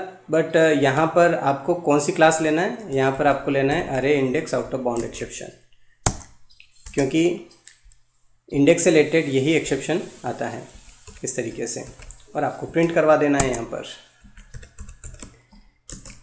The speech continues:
पहले मैं ट्राई कैच लगा रहा हूँ, इसके बाद मैं nested ट्राई कैच बताऊँगा कि उसकी need क्यों है। यहाँ पर मैं इसे print करवा देता हूँ। तो होगा ये कि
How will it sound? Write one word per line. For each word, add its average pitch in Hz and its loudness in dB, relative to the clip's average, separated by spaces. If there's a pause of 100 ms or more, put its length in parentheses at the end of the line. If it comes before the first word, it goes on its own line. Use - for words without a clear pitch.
(280)
पहले 147 4
मैं 180 6
ट्राई 143 6
कैच 175 0
लगा 156 6
रहा 165 6
हूँ, 190 4
इसके 160 -2
बाद 156 6
मैं 165 4
nested 151 0
ट्राई 139 2
कैच 147 0
बताऊँगा 135 0
कि 156 -2
उसकी - -4
need 143 0
क्यों 117 -2
है। 113 -10 (2250)
यहाँ 127 -4
पर 139 -4 (520)
मैं 135 -6
इसे - -8
print 123 -6
करवा - -8
देता - -12
हूँ। - -18 (340)
तो 143 -2
होगा 147 8
ये 185 10
कि 202 8